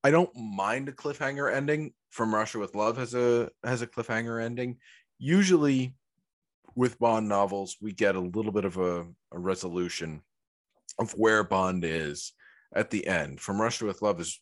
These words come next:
is pretty much the only one I can think of that doesn't have an ending like that.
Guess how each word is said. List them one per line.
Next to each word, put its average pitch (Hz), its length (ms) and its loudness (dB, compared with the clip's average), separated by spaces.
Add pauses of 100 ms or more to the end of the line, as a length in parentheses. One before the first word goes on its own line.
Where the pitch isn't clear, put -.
(100)
is 92 140 -10
pretty 170 260 2
much 107 160 2
the 92 80 0
only 92 260 0
one 87 200 0
I 85 80 0
can 82 160 -10
think 98 180 -6
of 80 200 -4 (960)
that 87 180 0
doesn't 95 280 0
have 85 200 -2
an 67 100 -12
ending 67 260 -12
like 64 240 -16
that. - 200 -10